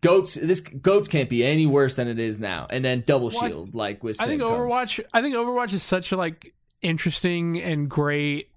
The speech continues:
Speaker 2: analysis on why you shouldn't, you shouldn't develop a game strictly to be an esport, because
Speaker 1: Yeah.
Speaker 2: then what happens to the rest of the people who, who aren't esport players?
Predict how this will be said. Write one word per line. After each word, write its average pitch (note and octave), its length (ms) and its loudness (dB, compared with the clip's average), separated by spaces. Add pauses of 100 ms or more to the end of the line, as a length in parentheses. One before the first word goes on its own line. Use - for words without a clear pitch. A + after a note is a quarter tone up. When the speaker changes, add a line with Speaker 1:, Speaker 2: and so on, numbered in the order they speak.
Speaker 2:
analysis C#3+ 920 -2 (440)
on C3+ 540 -2 (460)
why D3+ 400 0
you D3+ 280 -2
shouldn't, F#3+ 640 -2 (600)
you E3+ 140 0
shouldn't A3+ 380 0
develop F#3+ 400 0
a E3+ 40 4
game D3+ 380 0
strictly D#3+ 720 0
to D#3 100 -2
be D3 160 2
an C#3 80 -2
esport, C3 640 -4 (320)
because E3 240 4
Speaker 1:
Yeah. A#2+ 140 4
Speaker 2:
then C#3+ 120 0
what D#3+ 120 0
happens D#3 360 -2
to D#3+ 60 4
the D3 100 0
rest C#3 260 -2
of C3+ 40 2
the C3 60 -2
people C#3 300 0
who, C3 180 0
who C#3 260 0
aren't C3+ 280 -4
esport C3 360 -4
players? - 380 -12